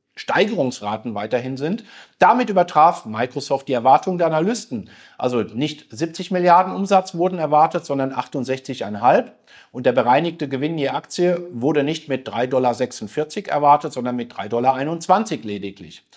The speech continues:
So, und die starken Zahlen, und das ist jetzt so das Fazit, zerstreuen Befürchtungen an der Wall Street,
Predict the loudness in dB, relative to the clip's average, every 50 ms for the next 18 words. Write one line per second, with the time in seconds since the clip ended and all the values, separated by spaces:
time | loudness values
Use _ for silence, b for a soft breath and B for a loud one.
0 | B B B B -4 -2 -2 B B B B -14 -8 -6 -6 -6 2 4 6 6
1 | 6 4 2 -2 -8 -8 -2 0 2 4 4 4 2 0 -2 -6 -2 -2 -2 -2
2 | -2 -6 -6 -6 -6 -4 -4 -6 -6 -6 -8 -4 -2 -2 -2 -2 -2 -2 -4 -6
3 | -6 -12 _ _ _ _ _ _ b b b b b b b -8 -2 0 0 0
4 | -2 -6 2 2 4 4 4 2 0 -2 -4 -6 -6 -4 -4 -4 -4 -2 -2 -2
5 | -2 -2 -2 -4 -4 -4 -2 -2 -2 0 0 0 0 0 -2 -6 -4 -4 -4 -4
6 | -6 B